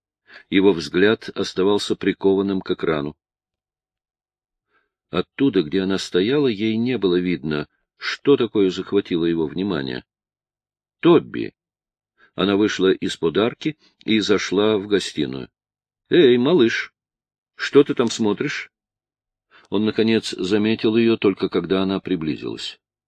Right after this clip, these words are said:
«Я не знаю, что это». Его глаза, казалось, расфокусировались, как будто он по-настоящему ее не видел. Потом снова повернулся к телевизору.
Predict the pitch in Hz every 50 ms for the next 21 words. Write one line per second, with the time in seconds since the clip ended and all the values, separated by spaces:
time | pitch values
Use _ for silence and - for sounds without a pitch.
0 | _ _ _ _ _ _ _ _ _ _ _ _ _ _ _ _ _ _ 69 80
1 | 92 98 101 104 101 90 98 95 87 78 71 71 69 - - - 85 76 71 69
2 | - - 78 - - _ _ _ _ _ _ _ _ _ _ _ _ _ _ -
3 | - _ - 95 101 104 92 98 101 101 90 110 110 107 - 107 87 85 98 95
4 | 98 98 - - - - - _ - 98 87 90 107 101 - - - 101 - -
5 | 98 - - - 98 104 107 113 113 113 117 113 - - - - - - _ _
6 | - 98 92 87 90 107 113 - - 104 107 107 98 - 107 101 101 - - -
7 | 95 98 107 110 107 - - 104 101 98 98 98 101 104 110 113 120 117 87 67
8 | 76 71 - - _ _ _ _ _ _ _ _ _ _ _ _ _ _ _ _
9 | _ - 98 - 110 110 101 - - 107 104 110 110 113 104 - 110 104 104 98
10 | 107 107 107 101 - - 95 - - 107 98 101 95 90 - 78 71 60 76 -